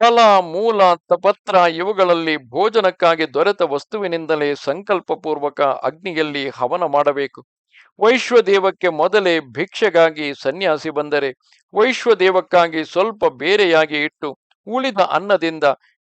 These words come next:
ಭಿಕ್ಷುವಿಗೆ ಭಿಕ್ಷೆಯನ್ನು ಕೊಟ್ಟು ಬೀಳ್ಕೊಡಬೇಕು. ಏಕೆಂದರೆ ಮೊದಲು ವೈಶ್ವದೇವ ಮಾಡದ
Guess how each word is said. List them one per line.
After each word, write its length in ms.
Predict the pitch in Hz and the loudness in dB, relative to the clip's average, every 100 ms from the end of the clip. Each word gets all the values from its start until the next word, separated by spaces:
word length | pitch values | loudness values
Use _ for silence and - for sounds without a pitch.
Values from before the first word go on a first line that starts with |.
| _ | _
ಭಿಕ್ಷುವಿಗೆ 680 | 214 220 - 220 185 175 160 | -8 -8 -4 -4 -2 0 -2
ಭಿಕ್ಷೆಯನ್ನು 720 | 127 156 - 226 180 160 147 | -4 -12 -6 -4 -2 -4 -8
ಕೊಟ್ಟು 460 | - 180 _ 165 | -6 -6 _ -8
ಬೀಳ್ಕೊಡಬೇಕು. 880 | 127 131 196 - 151 147 147 - 127 _ _ _ _ | -6 -8 -8 -8 -6 -4 -4 -6 -18 _ _ _ _
ಏಕೆಂದರೆ 540 | 185 175 175 165 165 143 _ _ _ - | -4 -2 -2 2 0 -2 _ _ _ -4
ಮೊದಲು 500 | 208 240 233 214 180 | 0 4 6 4 2
ವೈಶ್ವದೇವ 800 | 180 226 - 233 185 185 175 165 | 0 -2 0 0 2 2 2 0
ಮಾಡದ 560 | 151 165 214 196 165 | 2 2 2 4 2